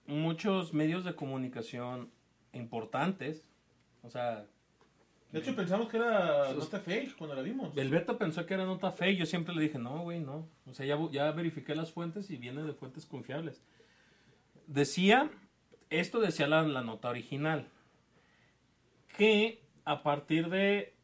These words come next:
Speaker 1: el martes, este martes que pasó,
Speaker 2: Ujú.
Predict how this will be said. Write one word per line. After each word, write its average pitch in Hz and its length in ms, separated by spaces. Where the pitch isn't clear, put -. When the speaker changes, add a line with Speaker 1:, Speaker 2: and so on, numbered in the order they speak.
Speaker 1:
el 143 120
martes, 160 560
este 175 240
martes 175 340
que 160 100
pasó, 165 400
Speaker 2:
Ujú. 131 420